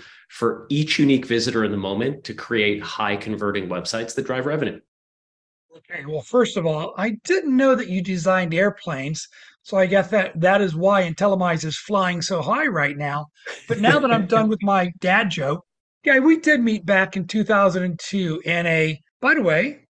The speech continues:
Speaker 2: we didn't call it SaaS back then, but it was a multi-tenant hosted application sold via an annual subscription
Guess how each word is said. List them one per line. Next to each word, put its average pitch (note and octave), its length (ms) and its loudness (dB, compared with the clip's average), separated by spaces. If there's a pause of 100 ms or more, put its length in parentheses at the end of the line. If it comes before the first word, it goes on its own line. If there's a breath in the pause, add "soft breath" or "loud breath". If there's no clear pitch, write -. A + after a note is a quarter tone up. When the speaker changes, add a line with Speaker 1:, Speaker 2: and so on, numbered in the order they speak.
(120)
Speaker 2:
we G3 120 2
didn't A#3 180 4
call D4 320 0
it - 60 -6
SaaS E3+ 420 0
back D#3+ 280 -2
then, G3+ 220 0
but F3 160 2
it F3 140 2
was E3+ 160 -2
a F3 100 0
multi-tenant G#3+ 800 2
hosted G#3+ 340 0
application G3+ 760 0
sold G3+ 360 0
via F#3+ 200 2
an F#3 80 0
annual G3 280 0
subscription G#3 720 -4